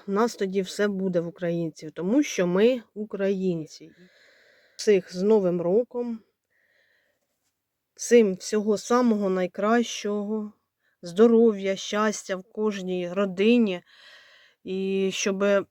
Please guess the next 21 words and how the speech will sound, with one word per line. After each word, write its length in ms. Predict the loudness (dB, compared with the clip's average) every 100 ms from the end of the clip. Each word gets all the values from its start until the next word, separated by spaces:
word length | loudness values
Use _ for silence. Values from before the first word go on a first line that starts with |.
| _ _ _ _ _ _ -20 -18 -12 -10 -12 -18 -20 _ -12
всі 260 | 0 6
мрії 500 | 6 6 4 4 2
збивалися 840 | -2 -2 0 4 4 4 0 -6 -10
усіх. 640 | -10 -10 -10 -10 -12 _ _ _ _ _ _ _ _ _ _ _
Закінчилась 720 | -10 -2 0 2 2 0 -2
війна, 500 | -2 0 2 2 0 -2
і 300 | -6 -2 -2 -4 -10 _ _ _ _ _
все 260 | -8 -2
в 60 | 0
нас 220 | 0 -2
було 260 | -4 -4 -4
в 80 | -4
усіх 500 | -2 -2 -2 -6 _ _ _ _
добре. 420 | -8 -6 -6 -8 -10 _ _ _ -20 -20 -20 _ _ _ _ _ _ _ -2
На 100 | 0
цьому 280 | 4 6 6
буду 240 | 2 0
закінчувати. 840 | 0 0 2 2 2 -2 -4 0 -2
Всьом, 460 | 0 2 2 2 -4 -14 -18
всім 380 | -2 2 4 2 -4 -20 _ _ _
пока. 460 | -16 -6 -2 -2